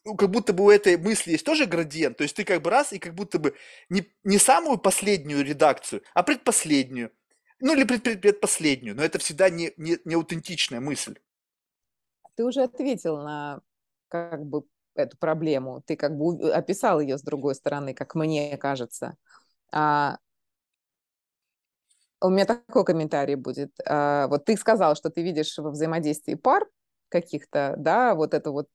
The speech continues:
Speaker 2: базовую интенцию и как она там красиво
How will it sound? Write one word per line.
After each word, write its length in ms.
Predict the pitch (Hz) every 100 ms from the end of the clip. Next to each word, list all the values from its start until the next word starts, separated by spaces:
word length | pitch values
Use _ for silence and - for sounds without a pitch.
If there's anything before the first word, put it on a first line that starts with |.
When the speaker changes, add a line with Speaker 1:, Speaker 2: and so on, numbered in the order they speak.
| -
Speaker 2:
базовую 460 | 202 381 349 294
интенцию 520 | 262 240 240 226 220 180
и 320 | - 254 233
как 240 | - 170
она 180 | 170 156
там 180 | - 151
красиво 540 | - 170 - 165 139